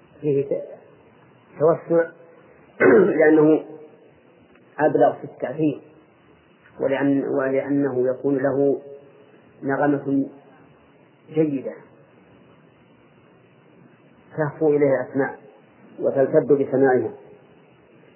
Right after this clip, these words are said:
ثم قال: "و-، ولو نشاء لمسخناهم على مكانتهم فما استطاعوا مضيا ولا يرجعون." أيضًا فيها فائدة،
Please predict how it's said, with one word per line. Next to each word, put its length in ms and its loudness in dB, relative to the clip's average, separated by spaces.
ثم 200 4
قال: 380 4
"و-، 220 6
ولو 240 6
نشاء 360 6
لمسخناهم 560 4
على 200 4
مكانتهم 540 0
فما 180 0
استطاعوا 400 -2
مضيا 320 0
ولا 140 2
يرجعون." 320 -4
أيضًا 280 0
فيها 340 0
فائدة، 340 -2